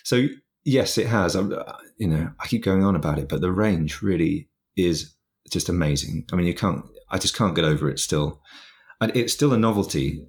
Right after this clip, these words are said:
you know, the fact that it, you get so much mileage out of it. And, um, I mean, it's still,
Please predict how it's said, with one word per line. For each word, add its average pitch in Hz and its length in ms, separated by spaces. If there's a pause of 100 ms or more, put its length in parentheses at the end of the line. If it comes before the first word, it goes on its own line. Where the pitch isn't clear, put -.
you 101 100
know, 80 160
the 82 100
fact - 280
that 92 100
it, 82 180
you 80 100
get - 220
so 104 240
much 90 220
mileage 80 360
out 78 160
of 78 80
it. - 140 (760)
And, 82 360
um, 82 340
I 98 40
mean, 104 100
it's - 80
still, 160 240